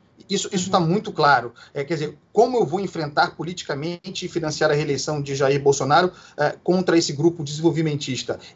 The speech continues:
Speaker 1: Eu venho com o Renda Brasil, o Renda Brasil é meu, eu acredito no Renda Brasil, ele é muito, chega muito, chegará muito forte no Nordeste, é o Bolsa Família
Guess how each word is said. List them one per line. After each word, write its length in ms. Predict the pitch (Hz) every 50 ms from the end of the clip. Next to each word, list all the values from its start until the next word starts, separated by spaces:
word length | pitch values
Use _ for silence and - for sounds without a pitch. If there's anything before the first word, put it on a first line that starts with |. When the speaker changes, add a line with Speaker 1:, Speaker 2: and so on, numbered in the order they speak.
| _ -
Speaker 1:
Eu 260 | 156 156 170 185 180
venho 520 | 143 127 123 151 156 165 180 180 175 170
com 240 | 170 - - 165 160
o 40 | 147
Renda 300 | 131 147 160 165 160 156
Brasil, 680 | 139 151 147 139 123 123 120 123 127 135 147 160 160 - - - - - - -
o 40 |
Renda 220 | 135 147 156 156 147
Brasil 320 | 143 147 143 139 151 147 147
é 80 | 143
meu, 460 | 131 135 139 139 147 156 160 170 175
eu 120 | 143 139 143
acredito 400 | 139 - 143 135 151 147 - 147
no 60 | 143
Renda 180 | 147 147 143 131
Brasil, 340 | 131 127 120 120 123 170
ele 100 | 180 156
é 20 | 131
muito, 160 | 147 160 151
chega 220 | - 165 156 -
muito, 220 | 139 156 165 165 - - - - - -
chegará 320 | - 160 143 147 143 151
muito 180 | 156 156 151 -
forte 260 | - 147 135 131 -
no 60 | 143
Nordeste, 540 | 143 139 123 107 120 151 196 196 - - - - _ - - - -
é 80 | 147
o 80 | 156 147
Bolsa 340 | 135 127 151 156 156 165 156
Família 520 | - 160 151 143 143 135 127 123 123 123